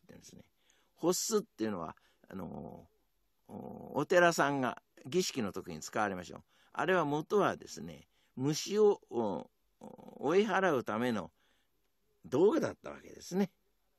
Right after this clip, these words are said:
それで、その、お、こう仰いだ。しかし、発子や三階を手に取っている者どもは見えなかった。そこでこの、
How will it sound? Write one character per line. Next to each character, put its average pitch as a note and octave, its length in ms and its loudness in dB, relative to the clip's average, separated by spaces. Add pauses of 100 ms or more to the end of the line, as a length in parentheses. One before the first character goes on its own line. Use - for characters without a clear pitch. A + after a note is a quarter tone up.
(1400)
そ E3 180 0
れ F#3 100 10
で、 E3+ 220 4 (240)
そ C3 180 -4
の、 C#3 120 0 (120)
お、 - 680 -6 (640)
こ C3 300 4
う - 20 -2
仰 E3 300 6
い - 20 2
だ。 - 120 -6 (680)
し - 140 -12
か F#3 160 4
し、 E3 300 -2 (920)
発 D#3+ 140 4
子 - 240 0
や F3 160 8
三 F3+ 320 2
階 C#3 220 6
を B2 100 4
手 E3+ 160 0
に D3 100 0
取 A#2+ 160 2
っ - 40 -10
て - 180 -2
い A2 80 2
る G#2+ 60 0
者 G#2+ 260 0
ど G#2+ 80 -2
も A#2+ 120 -2
は D3+ 140 -2
見 G#2 180 0
え A2 60 -4
な G2+ 60 -4
か F2+ 80 -8
っ - 20 -14 (220)
た。 - 80 -20 (1400)
そ C#3 220 2
こ F#3+ 160 8
で E3+ 160 6
こ - 180 -4
の、 D#3 200 4